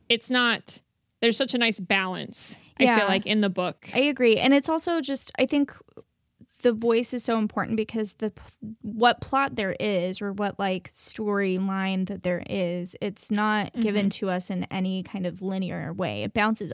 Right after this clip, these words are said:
Speaker 2: all over the place. And,
Speaker 1: Yeah.
Speaker 2: um, but I, I think it really works. And I think that it's, I, that in and itself is, like, a theme of what she's trying to say, ab-, w-, you know, b-,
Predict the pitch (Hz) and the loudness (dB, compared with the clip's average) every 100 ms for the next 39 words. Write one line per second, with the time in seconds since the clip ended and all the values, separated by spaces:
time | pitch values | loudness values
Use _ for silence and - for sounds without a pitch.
0 | - 226 220 220 233 226 - 208 185 - | -4 2 4 6 4 2 -2 -4 -4 -8
1 | - - - - - - - - _ - | -8 -10 -10 -14 -18 -20 -20 -20 _ -4
2 | 226 214 202 190 214 208 190 180 170 202 | 0 2 0 -2 0 0 0 -4 -6 -10
3 | _ _ _ _ _ _ - 247 247 247 | _ _ _ _ _ _ -4 2 4 4
4 | 240 262 254 220 233 214 196 214 220 185 | 2 2 2 4 4 4 2 2 2 0
5 | - - - 220 214 226 220 220 208 196 | -4 -8 -2 -2 0 0 0 -2 -2 -4
6 | - _ _ _ _ - 220 - - _ | -8 _ _ _ _ -4 -2 -2 -12 _
7 | _ - 208 - 220 214 - 214 202 196 | _ -8 -6 2 2 2 2 0 0 -4
8 | - - 214 220 - - - 202 190 - | -6 -4 0 0 -2 -10 -4 -4 -2 -4
9 | 202 208 - - 226 220 190 190 196 220 | -6 -6 -10 -2 2 2 2 -2 0 0
10 | - 208 185 - 208 - - 208 196 202 | 0 -2 -2 -2 -4 -4 -6 -6 -6 -4
11 | 190 190 - 190 - - - - 247 220 | -4 -4 -4 -6 -8 -12 -6 2 4 4
12 | 190 190 190 - 196 - - 214 208 185 | 2 0 -4 -8 -8 -8 -8 -6 -4 -4
13 | 185 185 - | -4 -4 -8